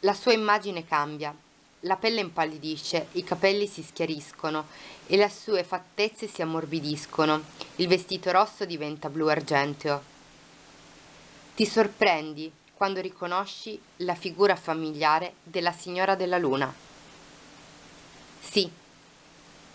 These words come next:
dice la Signora della Luna rispondendo alla domanda che alberga nella tua mente. "Siamo la stessa persona, ma in tempi diversi.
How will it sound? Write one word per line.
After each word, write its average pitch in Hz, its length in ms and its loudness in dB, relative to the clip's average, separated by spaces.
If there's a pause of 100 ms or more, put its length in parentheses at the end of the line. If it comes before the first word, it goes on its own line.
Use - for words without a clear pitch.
(160)
dice 180 320 2
la 156 100 4
Signora 156 380 2
della 151 220 2
Luna 156 280 2
rispondendo 156 680 -2
alla 147 140 4
domanda 151 480 0
che 143 280 -2 (1000)
alberga 165 460 2
nella 151 200 -4
tua 156 120 -6
mente. 143 520 -4 (1400)
"Siamo 196 320 2
la 190 120 -2
stessa 220 360 -10
persona, 175 720 0
ma 175 140 -6
in 180 140 -4
tempi 196 320 0
diversi. 127 600 0